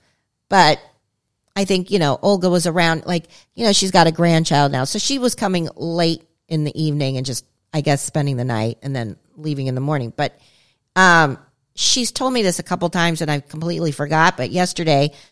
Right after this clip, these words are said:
she was around yesterday and she, which is un-, is, she's usually not around on Sundays. I was like, "Why are you here?" She's like, "Well, I'm gonna be gone for two weeks." And I was like, "Oh, okay." So now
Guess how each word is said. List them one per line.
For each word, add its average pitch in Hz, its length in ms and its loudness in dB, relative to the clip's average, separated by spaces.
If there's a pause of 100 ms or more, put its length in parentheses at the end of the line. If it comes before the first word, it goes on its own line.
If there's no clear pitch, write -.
she - 280 0
was 214 160 0
around 233 400 2
yesterday 143 640 0 (380)
and 170 160 -2
she, - 260 0
which 185 360 -4
is 175 140 0
un-, 180 360 -2 (100)
is, 170 220 -6
she's 180 220 -6
usually 180 300 -2
not 147 180 2
around 139 280 0
on 117 120 -2
Sundays. 107 540 -4
I - 60 -8
was 160 120 -4
like, 160 160 -4
"Why 175 280 2
are 269 60 2
you 180 220 -2
here?" 202 340 0 (320)
She's 214 140 -8
like, 202 120 0
"Well, 208 140 4
I'm 202 140 2
gonna 202 160 -2
be 185 120 -2
gone 226 280 2
for 175 160 -6
two 165 200 -4
weeks." - 440 -6
And 180 100 -6
I 175 40 -2
was 175 100 -4
like, 165 200 0 (500)
"Oh, 196 600 4
okay." 131 380 0 (280)
So - 180 0
now 202 720 4